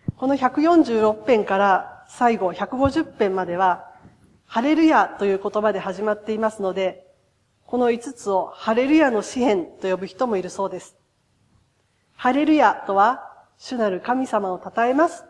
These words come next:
という意味です。ですからこの詩編は、主なる神様を称えますという言葉で始められ、その言葉で閉じられていることがわかります。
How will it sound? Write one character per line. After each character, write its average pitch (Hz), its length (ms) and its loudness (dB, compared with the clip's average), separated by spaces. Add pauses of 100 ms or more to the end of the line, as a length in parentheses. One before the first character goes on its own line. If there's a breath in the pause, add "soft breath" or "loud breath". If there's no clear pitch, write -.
と 196 100 -6
い 190 80 -6
う 190 60 -4
意 190 60 -8
味 180 100 -6
で 165 120 -10
す。 - 180 -20 (840)
で 277 100 -6
す - 100 -8
か 226 120 2
ら 214 80 0
こ 226 120 -6
の 254 120 -2
詩 294 140 -4
編 233 220 -2
は、 233 220 2 (540)
主 - 160 -12
な 233 120 2
る 202 80 0
神 262 220 -2
様 220 260 -2
を 214 80 -4
称 233 200 -2
え 277 100 0
ま 320 160 2
す - 180 -12 (120)
と 226 80 -4
い 220 80 -4
う 202 40 -8
言 214 240 -4
葉 208 120 0
で 190 80 -4
始 185 260 -8
め 196 120 -2
ら 190 120 0
れ、 220 340 -4 (300)
そ - 140 -8
の 226 120 -2
言 254 280 -2
葉 285 100 4
で - 220 -2
閉 196 160 -8
じ 196 100 -4
ら 208 100 2
れ 196 120 -2
て 196 100 -4
い 180 60 -2
る 180 80 -8
こ 190 100 -10
と 233 120 -8
が 254 80 -2
わ 202 100 -2
か 190 120 -6
り 185 80 -6
ま 185 140 -8
す。 - 160 -20